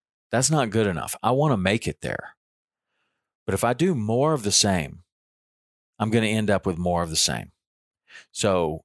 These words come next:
if I w-, really want to make it to the CrossFit Games, or if I really want whatever that goal is out there, I need to step back and reassess.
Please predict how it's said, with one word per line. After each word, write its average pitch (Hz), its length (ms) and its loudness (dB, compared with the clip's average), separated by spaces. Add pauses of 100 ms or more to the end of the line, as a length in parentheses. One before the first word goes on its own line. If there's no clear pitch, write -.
if 104 160 -4
I 101 120 2
w-, 101 360 -2
really 135 540 0
want 98 640 -4 (800)
to 104 100 -2
make 95 200 2
it 92 80 -2
to 95 100 -2
the 87 80 -2
CrossFit 80 460 -4
Games, 92 320 -2
or 92 100 0
if 87 120 -4
I 92 80 0
really 117 420 0
want 92 440 0
whatever 131 500 0
that 95 260 0
goal 98 380 0
is 101 340 0
out 117 300 -2
there, - 320 -6 (640)
I 123 80 0
need 202 140 2
to 151 60 2
step - 360 0
back 92 260 0
and 80 120 -4
reassess. - 760 2